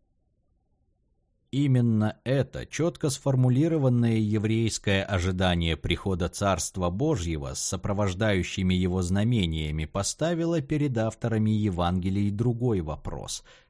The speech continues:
выводящий нас далеко за пределы буквализма. Творил ли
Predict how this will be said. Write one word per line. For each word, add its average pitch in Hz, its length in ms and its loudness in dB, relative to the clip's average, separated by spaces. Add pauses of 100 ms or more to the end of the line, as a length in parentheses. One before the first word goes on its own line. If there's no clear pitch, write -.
выводящий 123 680 -2
нас 104 400 -2
далеко 131 540 0
за 135 120 2
пределы 87 540 -2
буквализма. 78 800 -6 (840)
Творил 120 480 2
ли 185 200 0